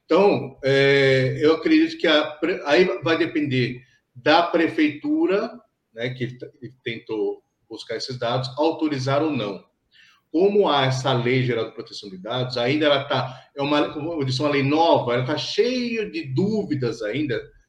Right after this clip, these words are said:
de como aplicar essa lei. Às vezes, as prefeituras estão,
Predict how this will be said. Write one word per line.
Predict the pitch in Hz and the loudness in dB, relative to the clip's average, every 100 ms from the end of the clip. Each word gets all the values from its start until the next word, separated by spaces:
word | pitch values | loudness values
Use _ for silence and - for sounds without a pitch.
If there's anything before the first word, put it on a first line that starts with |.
| _ | _
de | 131 131 | -8 -2
como | 175 196 170 | 2 2 2
aplicar | - 127 123 120 113 | -2 -4 -4 -2 -2
essa | - 113 | -4 -6
lei. | 107 151 | 0 2
Às | 135 131 | 2 2
vezes, | 151 156 | 0 -2
as | 160 - | -4 -8
prefeituras | - 151 151 147 151 165 | -8 -4 -4 -2 -2 -2
estão, | - 165 | -4 -6